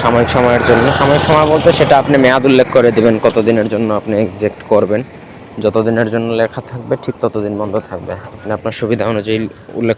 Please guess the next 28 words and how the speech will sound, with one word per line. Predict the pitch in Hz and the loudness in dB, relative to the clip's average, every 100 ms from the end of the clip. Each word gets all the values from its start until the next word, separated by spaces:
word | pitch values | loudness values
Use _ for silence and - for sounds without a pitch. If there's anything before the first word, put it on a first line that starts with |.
| - | -4
করতে | 101 104 | -10 -6
পারবেন। | 101 104 143 | -4 -4 -8
আহ, | - - - - - - - - | -14 -20 -20 -20 -20 -20 -16 -10
ততদিন | 107 98 101 104 101 | -8 -4 -4 -4 -4
বিয়ে | 98 104 | -2 -2
বন্ধ | 101 104 | -4 -8
থাকবে। | 101 101 117 | -8 -12 -12
আহ, | 143 - - - - - 80 95 | -14 -20 -20 -20 -16 -12 -12 -8
যতই | 107 113 110 | -4 -2 -2
বিয়ের | 110 107 113 | -2 -4 -6
প্রস্তাব | 107 113 104 | -6 -4 -4
আসুক | 92 104 107 | -6 -8 -8
না | 104 | -6
কেন | 110 104 | -6 -2
বা | 101 95 | -2 -2
যতই | 101 110 107 | -4 -4 -2
বিয়ের | 104 - | -4 -4
ট্রাই | - 101 104 | -4 -4 -2
করুক | 107 - | -6 -6
না | 107 | -10
কেন, | 107 120 123 | -8 -8 -8
আপনার | 107 95 | -8 -10
প্রেমিকার | 98 92 90 95 | -8 -10 -8 -6
বিয়ে | 101 95 | -6 -6
বন্ধই | 98 95 104 - | -8 -6 -6 -6
থাকবে, | 85 82 92 - - - - - - - | -10 -10 -14 -16 -20 -20 -20 -20 -20 -10
কোনোভাবেই | 110 104 104 117 | -6 -2 -2 -2
তারা | 113 | -2